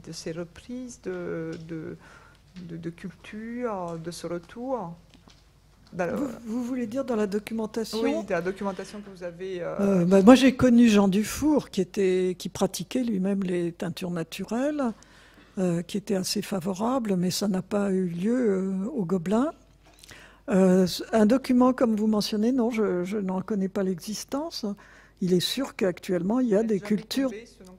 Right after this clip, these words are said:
Speaker 1: sur cette, euh,
Speaker 2: Non.
Speaker 1: cette mission.
Speaker 2: Non, non, non.
Speaker 1: D'accord.
Speaker 2: Je, je suis sortie avec ces, cette série qui m'a happée petit à petit. Je suis sortie de ma, de mon époque, hein. Je suis censée être une historienne médiéviste, donc, euh,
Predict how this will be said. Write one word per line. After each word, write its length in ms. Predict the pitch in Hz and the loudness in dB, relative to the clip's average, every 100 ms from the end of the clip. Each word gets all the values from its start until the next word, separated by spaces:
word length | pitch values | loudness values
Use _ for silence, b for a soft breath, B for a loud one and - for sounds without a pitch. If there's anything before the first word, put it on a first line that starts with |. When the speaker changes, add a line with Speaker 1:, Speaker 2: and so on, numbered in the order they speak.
| - | -20
Speaker 1:
sur 100 | 175 | -20
cette, 300 | - 185 - | -20 -20 -20
euh, 300 | 170 160 160 160 151 - - - | -20 -18 -20 -20 -20 -20 -16 -4
Speaker 2:
Non. 280 | 202 202 - - - | -2 -2 -6 -18 -20
Speaker 1:
cette 240 | - 175 202 | -20 -14 -8
mission. 140 | 202 | -4
Speaker 2:
Non, 40 | 208 | -4
non, 260 | 214 226 165 | -4 -8 -8
non. 240 | 214 208 196 | -6 -6 -8
Speaker 1:
D'accord. 300 | - - 175 _ B B B _ _ _ b b b | -20 -20 -20 _ B B B _ _ _ b b b
Speaker 2:
Je, 240 | 208 277 | 2 2
je 140 | 214 262 | 2 -2
suis 180 | - | -2
sortie 460 | 285 254 - - 311 | 0 0 0 0 4
avec 260 | 214 208 - | 4 2 0
ces, 480 | - 202 180 180 175 202 190 - | 0 2 2 0 -4 -6 -10 -12
cette 260 | - 220 208 | 2 4 4
série 440 | - 208 202 262 | 4 4 4 2
qui 180 | - 208 | 0 -4
m'a 320 | 180 175 170 165 | -2 -2 -2 -2
happée 580 | 214 226 226 - 294 | 4 4 4 0 0
petit 440 | 285 214 - 208 214 | 0 -2 -4 -2 -2
à 60 | |
petit. 300 | 185 - 262 262 B B | -2 -4 -6 -6 B B
Je 140 | - 202 | -2 0
suis 160 | - | 0
sortie 500 | 185 196 190 - 240 | -2 -2 -4 -4 -4
de 160 | 208 180 | 0 0
ma, 520 | 170 165 160 165 170 | 0 -2 0 -2 -4
de 140 | 180 190 | -4 -4
mon 200 | 170 180 | -2 -2
époque, 380 | 190 262 254 | 0 0 0
hein. 80 | 254 | -2
Je 60 | 180 | -6
suis 400 | 233 208 190 190 | -4 -2 -2 -2
censée 420 | - 208 - 254 | -4 -6 -2 0
être 320 | 214 190 - | 2 0 -2
une 160 | 196 190 | -4 -2
historienne 580 | 185 - 220 196 220 202 | -4 -2 0 2 2 4
médiéviste, 840 | 196 175 202 196 240 302 - - | 2 2 0 0 0 -2 -4 -4
donc, 440 | 190 190 208 202 | -2 0 0 6
euh, 120 | 220 | 6